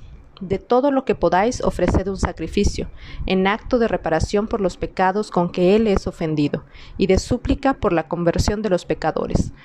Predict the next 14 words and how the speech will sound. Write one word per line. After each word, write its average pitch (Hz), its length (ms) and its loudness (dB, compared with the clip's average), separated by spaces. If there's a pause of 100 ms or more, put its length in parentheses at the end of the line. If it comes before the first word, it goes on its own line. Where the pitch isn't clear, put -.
(340)
Sobre 170 320 0
todo, 240 460 2
aceptad - 600 -2
y 196 80 -6
soportad 180 540 -2
con 190 180 -2
sumisión 196 640 0
el 180 140 0
sufrimiento 208 720 2
que 185 100 -2
el 160 60 0
Señor 180 500 0
os 180 280 0
envíe. 165 460 0